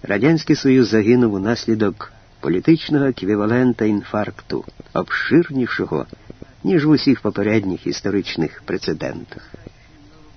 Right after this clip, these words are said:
Наслідки такого величезного ураження неминуче зачеплять всю Європу. Ще невідомо, чи зможуть народи колишньої Радянської імперії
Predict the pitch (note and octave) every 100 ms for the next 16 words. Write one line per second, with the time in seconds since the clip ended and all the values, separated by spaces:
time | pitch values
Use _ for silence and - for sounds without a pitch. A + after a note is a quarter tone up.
0 | - - - - - - - - - -
1 | - - - _ _ _ _ _ - F#2+
2 | A2 E3+ - D#3+ - B2+ F#2+ F#2 B2+ C3+
3 | D3 D3+ - D#3+ D3+ C3 B2+ A#2 G#2 B2
4 | D3 C3+ B2+ C3 - - - - G2 C#3
5 | F3 G3+ F#3+ - A2 G#2 - A2+ A2 G#2
6 | - - G#2+ G#2+ B2 D3+ F3 A#2+ - -
7 | - - - - - - - - - -
8 | - - - G2+ E3 F3 D#3 F3 F3 -
9 | C#3+ G#2+ G#2 B2+ D3+ F3 F3 F3 E3+ C3+
10 | G#2 G2 A#2 A2 G#2 G#2 G#2 G2 G2+ F#2+
11 | - F#2+ F#2+ F2+ A2 A2+ G#2 F#2